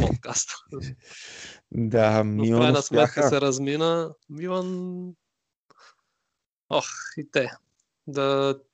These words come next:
Speaker 1: ти поведат дюделанш с два на един, след като преди това в абсолютно всички мачове, които си играл на Сан Сиро с отбори от Люксембург, головата разлика беше тридесет на едно. Сега дюделанш вкараха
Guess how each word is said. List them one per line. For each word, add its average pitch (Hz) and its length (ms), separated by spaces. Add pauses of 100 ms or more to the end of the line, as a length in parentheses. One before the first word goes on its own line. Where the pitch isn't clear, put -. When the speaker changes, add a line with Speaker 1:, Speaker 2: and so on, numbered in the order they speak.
Speaker 1:
ти 135 160
поведат 139 480
дюделанш 127 920
с - 500
два 131 220
на 123 100
един, 127 280
след 131 260
като 127 320 (120)
преди 135 280
това 131 280
в - 120
абсолютно 143 400
всички - 320
мачове, 127 520
които 117 220
си - 80
играл 123 280
на 120 220
Сан 123 260
Сиро 120 240
с - 100
отбори 120 300
от 120 140
Люксембург, 123 500 (800)
головата 147 380
разлика 135 320
беше 135 320
тридесет 135 340
на 120 140
едно. 175 360 (580)
Сега 139 260
дюделанш 127 640
вкараха 123 420